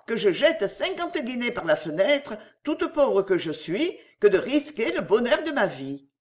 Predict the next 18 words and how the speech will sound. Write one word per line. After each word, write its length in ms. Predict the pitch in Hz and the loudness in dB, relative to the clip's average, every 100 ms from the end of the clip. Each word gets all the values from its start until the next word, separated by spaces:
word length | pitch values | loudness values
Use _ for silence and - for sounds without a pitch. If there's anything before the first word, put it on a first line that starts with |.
| _ _ _ _ _ | _ _ _ _ _
J'y 160 | - 240 | -6 -4
suis 160 | 233 | -4
décidée, 580 | 165 311 392 349 202 156 | 0 2 4 2 2 0
milady. 800 | 156 170 165 147 151 160 - _ _ | 2 2 2 2 0 0 -6 _ _
Voici 340 | 151 294 302 233 | 4 4 6 0
un 60 | |
billet 480 | 208 170 226 180 330 | 0 -2 0 2 2
de 100 | 381 | 0
deux 200 | 180 247 | 0 0
cents 240 | 294 359 269 | 0 -2 -2
guinées. 580 | 202 147 135 143 - _ _ _ _ _ | -2 0 -2 -2 -10 _ _ _ _ _
Payez 300 | 294 311 320 | 0 2 0
monsieur 300 | 202 - 170 | -2 -2 0
Hervé, 320 | 151 127 214 359 | 0 2 0 2
je 80 | 339 | 0
vous 180 | 214 165 | -2 -2
en 100 | 147 | -2
supplie, 640 | 143 262 - 170 233 370 | -2 -6 -4 -2 0 0